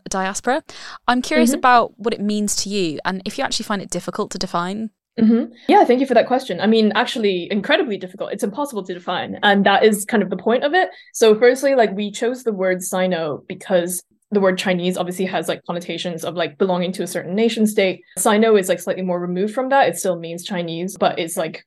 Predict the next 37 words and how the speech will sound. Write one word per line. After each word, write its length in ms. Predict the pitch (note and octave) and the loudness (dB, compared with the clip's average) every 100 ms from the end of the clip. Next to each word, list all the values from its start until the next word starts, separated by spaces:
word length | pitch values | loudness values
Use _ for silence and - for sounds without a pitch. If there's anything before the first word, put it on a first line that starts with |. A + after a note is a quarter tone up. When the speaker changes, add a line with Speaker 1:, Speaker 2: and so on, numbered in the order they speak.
| _ - | _ -2
Speaker 2:
you 120 | G#3 | 0
know, 220 | F3 D#3+ - - | 0 -4 -10 -4
much 400 | G#3 G#3 G#3 - | 0 2 0 0
less, 480 | G3+ F#3+ F#3 - - _ - - | 0 0 0 -4 -8 _ -20 -2
I 60 | A#3 | 4
guess, 180 | A3 F#3+ - | 4 2 0
politically 680 | A#3+ G#3 G3+ G#3 G#3+ F#3+ F3 | 2 4 6 4 0 -4 -2
attached 720 | F#3 - F3+ E3 - - - | -6 -4 -2 -2 -4 -6 -4
to 320 | G#3 F#3 F3+ | -2 0 -2
any, 280 | F#3+ F#3 F3+ | -2 -2 -2
like, 180 | F#3 F#3 | -4 -4
existing 480 | G3+ G3 - F#3+ F3+ | -6 -6 -6 -6 -4
nation. 420 | F3+ F#3 C4+ E4+ - - - | -4 2 2 2 -8 -20 2
But 300 | B3 G#3+ - - | 6 6 6 4
ultimately, 880 | C4 C#4 C#4+ G#3 - F3 E3+ F#3+ G#3+ _ _ - | 4 4 4 4 2 0 -2 -4 -6 _ _ 6
it 120 | A3+ | 8
is 240 | A3 G#3 | 8 6
still, 880 | G#3 - A3 A3 G#3+ G3+ F3+ E3+ - _ - | 0 4 6 8 8 6 4 0 -6 _ 0
you 100 | B3 | 4
know, 120 | F#3+ F#3 | 6 6
a 60 | |
label 340 | G3+ G#3 F#3 F3 | 6 4 2 0
like 160 | E3 | -2
any 260 | F3 F3 E3+ | -4 -6 -4
other 220 | F#3 F#3+ | -2 0
label. 380 | F3 D#3+ C#3 A2 | 0 -2 -2 -2
And, 160 | G3 F3+ | -2 -2
like, 160 | F3 F#3+ | -4 -4
that 360 | F#3 F3 E3 - - | -2 -2 -6 -12 -8
comes 420 | A3+ F3+ F3 F3+ | -4 -4 -4 -6
with 400 | F#3+ E3 D#3+ - - | -4 -4 -6 -2 6
difficulties 480 | C#4 A#3 F#3 F3+ | 6 6 0 -2
and 100 | F3+ | -2
that 140 | F3 D#3 | -4 -4
comes 260 | G3 F3+ | -4 -4
with 300 | F#3 F3+ F3+ - _ | -4 -6 -8 -14 _
exclusions. 640 | A#3 A3 A#3 G#3+ F3 F3 | -2 0 -2 0 -2 -4